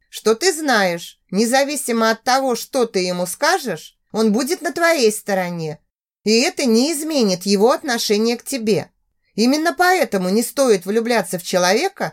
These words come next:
которому ты не доверяешь». Несмотря ни на что, Гвин на самом деле доверяла Джошуа. По крайней мере, она доверяла ему сейчас.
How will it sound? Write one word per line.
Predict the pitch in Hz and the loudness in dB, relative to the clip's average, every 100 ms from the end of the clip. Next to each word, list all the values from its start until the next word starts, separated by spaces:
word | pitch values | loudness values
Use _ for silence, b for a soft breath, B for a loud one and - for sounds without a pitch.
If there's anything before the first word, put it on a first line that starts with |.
| _ | _
которому | - 180 196 254 320 277 | -6 0 2 2 2 -2
ты | - 202 | 0 2
не | 220 | 2
доверяешь». | 240 262 294 254 170 151 - _ _ _ _ _ _ _ _ _ _ _ | 0 -2 0 0 0 -4 -12 _ _ _ _ _ _ _ _ _ _ _
Несмотря | 185 262 277 294 294 294 | -2 0 0 -2 2 2
ни | 285 | 2
на | 277 277 | 2 2
что, | 285 - 359 | 0 -2 0
Гвин | 226 247 262 | 2 2 2
на | 285 | 0
самом | 311 381 320 208 185 | 0 0 2 2 0
деле | 180 294 254 | -2 0 0
доверяла | 190 220 277 285 240 175 | 2 2 2 2 2 2
Джошуа. | 170 202 180 - 131 127 - _ _ | 0 -2 -2 -4 -8 -10 -14 _ _
По | 185 196 | -2 0
крайней | 214 240 359 349 294 | 2 0 0 -4 0
мере, | 240 180 151 - | 0 0 -2 -2
она | 185 202 | 0 2
доверяла | 196 202 202 220 277 | 2 2 4 2 0
ему | 262 226 226 | -2 -2 -2
сейчас. | - 240 220 - 175 - - | -4 -6 -6 -4 -4 -4 -14